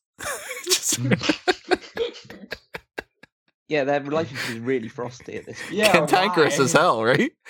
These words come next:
Speaker 1: He's like, "You want some coffee, sir? You woke me up in the middle at, I don't know, two in the morning or whatever the hell." And, uh, he's just sort of like, "Yeah, I'll have some coffee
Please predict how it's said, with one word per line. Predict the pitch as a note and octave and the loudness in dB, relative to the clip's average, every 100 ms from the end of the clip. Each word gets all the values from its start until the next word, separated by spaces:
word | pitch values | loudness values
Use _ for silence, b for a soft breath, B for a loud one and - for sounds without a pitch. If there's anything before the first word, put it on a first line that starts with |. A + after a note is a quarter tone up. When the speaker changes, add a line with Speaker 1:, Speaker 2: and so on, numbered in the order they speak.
| B B | B B
Speaker 1:
He's | - | 4
like, | E3 D#3+ | 4 6
"You | |
want | E3+ E3 | 4 4
some | C3 | 2
coffee, | A#2+ C3+ D#3+ | 4 4 4
sir? | E3 F#3 F3+ F3+ b b | 4 6 8 6 b b
You | C3 | 6
woke | D3+ D#3 D3+ | 8 6 6
me | C#3 | 4
up | D3+ | 4
in | B2 | 4
the | A#2+ | 6
middle | B2 A#2 | 6 6
at, | A2+ A#2 | 4 2
I | |
don't | E3 A2+ A#2+ | 2 4 4
know, | E2+ | 2
two | - C3 | 2 4
in | B2 | 6
the | |
morning | A2+ A2 A#2+ C#3 | 6 6 6 4
or | C3+ | 6
whatever | C3+ C3+ | 6 6
the | |
hell." | D3+ D3 D#3 B B B B _ | 4 4 0 B B B B _
And, | C3 A#2+ A2 | 2 2 4
uh, | A2+ A2+ A2+ B2+ - | 4 6 6 4 2
he's | D3+ A#2+ | 2 4
just | B2 - | 4 2
sort | F2+ G2 | 4 4
of | F#2 | 4
like, | B2+ | 6
"Yeah, | C#3+ | 4
I'll | B2 | 4
have | C#3 - | 2 0
some | A#2 | 0
coffee | A#2 G#2 - B2 | 2 2 2 -2